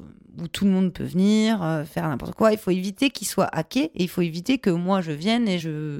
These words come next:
mette une transaction. Bon, c'est quand même, ça sera de toute façon pas très facile à faire, mais je suis un génie de l'informatique, imaginons, euh, et je mets cent bitcoins sur mon compte. Donc, j'essaie de tricher. Eh bien, en fait, il y a un protocole de consensus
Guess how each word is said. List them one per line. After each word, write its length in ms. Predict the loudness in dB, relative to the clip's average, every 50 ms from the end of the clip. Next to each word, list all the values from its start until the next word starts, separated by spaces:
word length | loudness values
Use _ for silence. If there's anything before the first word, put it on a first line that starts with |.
| -8 -8
mette 400 | -8 -6 -2 -2 -2 -2 -2 -8
une 360 | -8 -8 -8 -8 -10 -10 -10
transaction. 640 | -12 -8 -6 -4 -4 -4 -4 -2 0 0 0 -2 -6 -10 -20 _ -20 -20 -20 -20 _ _ _
Bon, 160 | -10 -8 -8 -6
c'est 120 | -6 0
quand 100 | 0 0
même, 140 | 0 0 -4
ça 100 | -10 -6
sera 160 | -4 -2 -2
de 100 | -2 -4
toute 160 | -8 -8 -2
façon 260 | -2 -2 -2 -2 -4
pas 120 | -2 -2 -4
très 160 | -2 -4 -2
facile 300 | -2 -2 -2 0 0 0
à 60 | 0
faire, 280 | 6 6 6 6 6 2
mais 120 | -2 -4
je 60 | -4
suis 80 | -4 -4
un 120 | -2 0
génie 260 | 0 0 0 0 -2 0
de 60 | 0
l'informatique, 560 | 0 0 2 0 0 0 -2 -2 -8 -2 0
imaginons, 520 | 2 2 2 0 0 0 0 0 0 -2 -4 -8 -18 -20 -18 -18 -20 -20 -14 _ 4
euh, 220 | 6 6 6 6 4
et 140 | 4 4 6
je 120 | 6 4
mets 580 | 2 2 0 2 2 2 4 6 6 6 4 2
cent 220 | 2 2 2 4
bitcoins 360 | 4 0 2 2 2 2 2
sur 140 | 0 -2 -2
mon 100 | -2 -4
compte. 260 | -8 -12 -16 -18 _ _ _ _ _ _ _ _ _ _
Donc, 100 | -4 -2
j'essaie 260 | 0 -2 2 2 2
de 100 | 2 2
tricher. 440 | -2 -4 -6 -6 -6 -4 -6 -6 -10 _ _ _ _ _ _
Eh 40 | 2
bien, 160 | 4 4 4 4
en 100 | 0 2
fait, 300 | 2 2 2 2 0 0
il 20 |
y 40 | 0
a 40 | 0
un 80 | 0 -4
protocole 760 | -6 -4 -4 -2 -2 -2 -4 2 4 4 4 4 0 -4 -4
de 100 | -4 -4
consensus 840 | -4 -4 -10 -8 -6 -8 -8 -4 -2 -2 -2 -2 -2 -6 -6 -8